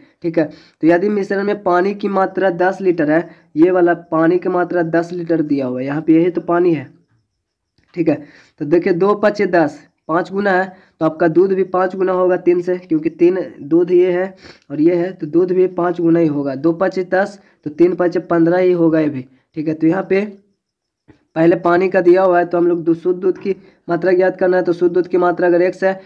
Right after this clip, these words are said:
तो तीन अनुपात दो यहाँ पे दिया हुआ है, समानुपात होगा, पानी इधर भी होगा, सबसे पहले इधर है पा-, दूध, ठीक है, तो इधर भी सबसे पहले दूध ही होगा, पानी है तो यहाँ पे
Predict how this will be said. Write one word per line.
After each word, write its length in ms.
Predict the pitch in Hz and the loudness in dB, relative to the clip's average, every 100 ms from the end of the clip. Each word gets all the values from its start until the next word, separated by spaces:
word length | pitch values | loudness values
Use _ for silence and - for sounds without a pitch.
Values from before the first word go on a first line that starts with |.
| _ _ 160 | _ _ -12
तो 60 | |
तीन 260 | 156 170 185 | 0 2 2
अनुपात 400 | 190 190 190 180 | 0 -2 -2 -2
दो 180 | 170 185 | 0 2
यहाँ 220 | 185 175 | 2 0
पे 120 | 170 | -2
दिया 240 | 170 170 185 | 2 4 4
हुआ 100 | 185 | 0
है, 60 | |
समानुपात 560 | 180 170 170 160 175 180 | 0 0 0 0 -2 0
होगा, 200 | 175 180 | 0 0
पानी 460 | 175 165 165 170 185 | -2 -2 0 2 2
इधर 220 | 175 180 | 0 0
भी 100 | 180 | 0
होगा, 200 | 180 180 | 0 -2
सबसे 240 | 175 170 180 | -4 -8 -4
पहले 240 | 170 175 | 0 0
इधर 180 | 175 175 | 0 -2
है 60 | |
पा-, 240 | 175 165 160 - _ _ | 0 0 -2 -6 _ _
दूध, 300 | 147 180 196 202 - - _ - | 0 0 0 -8 -20 -20 _ -6
ठीक 160 | 170 | -2
है, 120 | 175 156 | 0 0
तो 120 | 151 | 0
इधर 200 | 156 170 | 0 0
भी 80 | 170 | 0
सबसे 260 | 175 180 | -2 -2
पहले 200 | 175 170 | 0 0
दूध 200 | 160 151 | 2 -2
ही 60 | 147 | -2
होगा, 160 | 131 131 | -8 -10
पानी 360 | - 165 175 185 | -2 0 2 2
है 120 | 185 | 0
तो 100 | 180 | 0
यहाँ 120 | 160 | 0
पे 120 | 175 | -2